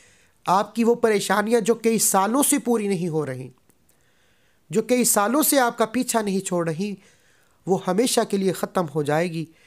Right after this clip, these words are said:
मेरी आपसे हाथ जोड़कर गुजारिश है कि ट्वेंटी ट्वेंटी फ़ोर के पहले पीर के दिन ये वजीफ़ा पढ़ लेना, पढ़ लेना, वरना पछताओगे।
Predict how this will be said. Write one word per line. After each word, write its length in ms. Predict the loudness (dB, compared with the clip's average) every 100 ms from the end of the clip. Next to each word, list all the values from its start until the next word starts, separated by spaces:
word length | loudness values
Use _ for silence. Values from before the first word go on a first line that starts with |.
| _ -4
मेरी 280 | 0 2 2
आपसे 380 | 2 0 -2 -4
हाथ 380 | 0 0 0 0
जोड़कर 380 | 0 0 2 0
गुजारिश 480 | 2 0 0 -2 -6
है 180 | -4 -4
कि 500 | -6 -20 _ -4 -2
ट्वेंटी 400 | 0 0 0 -2
ट्वेंटी 360 | -2 -4 -6 -6
फ़ोर 280 | -4 -6 -6
के 80 | -6 -2
पहले 360 | -2 0 -2 -4
पीर 260 | -4 -2 -2
के 160 | -2 -4
दिन 220 | -4 -6 -10 -20 _ -2
ये 100 | 0
वजीफ़ा 460 | 0 -2 -2 -2 0
पढ़ 180 | 0 0
लेना, 600 | 0 0 0 -2 -4 -8 _ -2
पढ़ 140 | 0
लेना, 440 | 0 -2 -2 -4 -6 -14 _ -6
वरना 420 | 0 2 2 2 0
पछताओगे। 1000 | -4 -4 -2 2 4 4 4 4 4 2